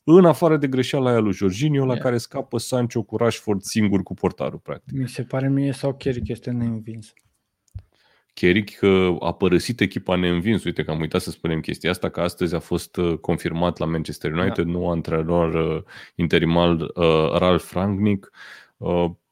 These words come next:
Speaker 1: ați vorbit deja despre el în, în episodul trecut. Avem un articol pe Tackle în care explic eu de ce l-a ales Manchester United fix pe, fix pe, uh, Herr Ralf. Tot îmi vine să-i zic Nea Ralf, dar parcă nu e de Nea,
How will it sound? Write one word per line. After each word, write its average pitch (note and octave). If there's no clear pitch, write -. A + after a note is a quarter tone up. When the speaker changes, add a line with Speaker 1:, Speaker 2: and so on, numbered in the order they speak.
Speaker 1:
ați G2+
vorbit F#2+
deja F2
despre E2
el E2+
în, E2+
în E2
episodul D#2+
trecut. E2+
Avem F#2+
un F#2
articol F#2
pe -
Tackle F2
în E2
care E2+
explic E2+
eu F2+
de E2
ce -
l-a F#2+
ales F2
Manchester F2
United E2
fix -
pe, D#2+
fix -
pe, -
uh, E2+
Herr F#2+
Ralf. F2
Tot -
îmi B2+
vine B2+
să-i A#2
zic G#2
Nea G2+
Ralf, E2+
dar E2
parcă G#2
nu G#2
e G#2+
de E2+
Nea, E2